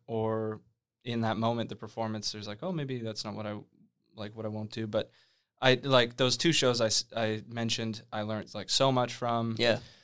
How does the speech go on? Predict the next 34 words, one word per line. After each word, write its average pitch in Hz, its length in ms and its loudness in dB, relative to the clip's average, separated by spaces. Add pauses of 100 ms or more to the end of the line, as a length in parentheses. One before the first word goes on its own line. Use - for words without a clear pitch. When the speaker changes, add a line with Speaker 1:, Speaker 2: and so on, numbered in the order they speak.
(120)
Speaker 1:
Just 143 160 0
how 139 140 8
they 120 200 4 (160)
might 120 240 -4
connect 120 400 -2
with 123 120 -8
the 127 100 0
audience, 117 420 2
transitions 117 640 -4
between 113 360 -8
songs, 139 1000 2
like, 110 420 0 (420)
uh, 104 540 -2 (600)
just - 220 -4 (140)
overall 123 380 2
performance 120 580 -4
and 117 100 -2
vibe, 113 380 0 (720)
stage 117 400 2
setup. 110 500 2 (280)
You 127 120 -2
know, 113 140 0
there's 113 160 2
so 151 160 6
much 113 260 0
that 104 220 -6
goes 107 220 -4
on 101 180 -4
to, 104 320 -8
into 107 300 -6
a 101 40 -6
show 98 300 -4
that, 98 180 -10
like, 95 280 -14